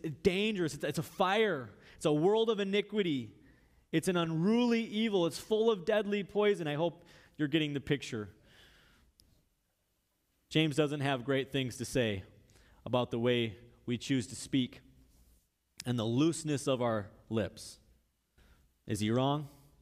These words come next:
Did you prove these verses to be true this week? I did. And then James goes on to address this with all these different examples, right?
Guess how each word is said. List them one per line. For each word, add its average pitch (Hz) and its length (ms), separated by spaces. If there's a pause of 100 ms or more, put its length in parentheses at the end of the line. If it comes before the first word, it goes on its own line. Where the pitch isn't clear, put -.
(1000)
Did 104 180
you 113 80
prove 139 320
these 127 260
verses 135 720 (140)
to 131 100
be 127 120
true 147 280
this 147 260
week? 160 280 (1160)
I 113 140
did. 127 180 (2500)
And 104 80
then 127 140
James 151 380
goes 135 220
on 147 240
to 139 120
address 131 420
this - 420 (920)
with 120 140
all 156 240
these 175 180
different 170 340
examples, 131 720
right? 147 320